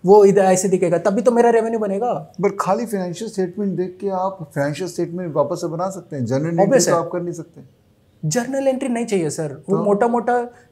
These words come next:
Speaker 1: नंबर कैसे ट्रांसफर होते हैं एक लाइन से दूसरा आइटम, वो समझ में आएगा तो वो आप बना सकते हैं। It's, it's not an hard task, but it needs some kind of experience।
Speaker 2: Where do you start from?
Speaker 1: So
Speaker 2: Do you
Speaker 1: I
Speaker 2: start
Speaker 1: start
Speaker 2: from
Speaker 1: from
Speaker 2: balance
Speaker 1: cash
Speaker 2: sheet?
Speaker 1: flow, that is the reason cash flow से ही बात किया मैंने।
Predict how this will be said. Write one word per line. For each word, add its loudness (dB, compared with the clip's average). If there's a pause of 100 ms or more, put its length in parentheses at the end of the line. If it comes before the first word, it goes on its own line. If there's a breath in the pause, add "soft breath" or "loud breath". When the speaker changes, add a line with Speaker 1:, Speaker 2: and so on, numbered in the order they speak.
Speaker 1:
नंबर 6
कैसे 2
ट्रांसफर 0
होते 2
हैं 6
एक 4
लाइन 0
से -2
दूसरा -2
आइटम, -2 (460 soft breath)
वो 6
समझ 0
में -2
आएगा 0
तो 0
वो 2
आप -4
बना 0
सकते -14
हैं। -20 (760)
It's, 0
it's -2
not 0
an 2 (400)
hard 2
task, -4 (360 soft breath)
but 4
it -4
needs 0
some -2
kind -2
of -2
experience। -8 (340)
Speaker 2:
Where 2
do 0
you 0
start -4
from? -14 (580 soft breath)
Speaker 1:
So 0
Speaker 2:
Do 6
you 4
Speaker 1:
I 8
Speaker 2:
start 8
Speaker 1:
start 8
Speaker 2:
from 2
Speaker 1:
from -4
Speaker 2:
balance 4
Speaker 1:
cash 4
Speaker 2:
sheet? -2
Speaker 1:
flow, 2
that 2
is 0
the 6
reason 2
cash 0
flow -4
से -6
ही -4
बात -4
किया -8
मैंने। -10